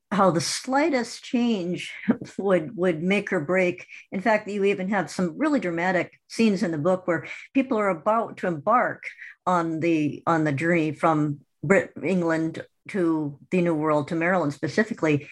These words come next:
And there would be these agents of the state, or actually kind of private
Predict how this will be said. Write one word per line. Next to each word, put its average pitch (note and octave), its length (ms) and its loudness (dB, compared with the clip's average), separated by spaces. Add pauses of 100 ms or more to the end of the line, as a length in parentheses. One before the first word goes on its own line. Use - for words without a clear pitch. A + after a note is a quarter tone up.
(120)
And F#3 120 0
there F#3 80 2
would F3 200 0
be G3 140 2
these E3+ 260 0
agents G3 420 0
of C#3+ 100 -4
the C#3+ 100 -2
state, A3+ 300 -2
or F3 80 0
actually F3 300 -2
kind D3 240 0
of C3 60 -6 (400)
private G#3+ 520 -2